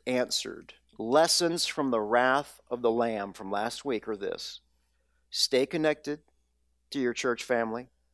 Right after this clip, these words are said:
Pray in a group. Pray with your church family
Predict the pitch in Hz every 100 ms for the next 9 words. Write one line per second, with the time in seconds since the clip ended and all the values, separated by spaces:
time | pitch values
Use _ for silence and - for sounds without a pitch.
0 | _ _ _ _ _ - 120 123 147 156
1 | 139 131 135 - _ _ _ _ _ _
2 | _ _ - 147 156 151 147 - 135 -
3 | 143 - - 135 131 139 -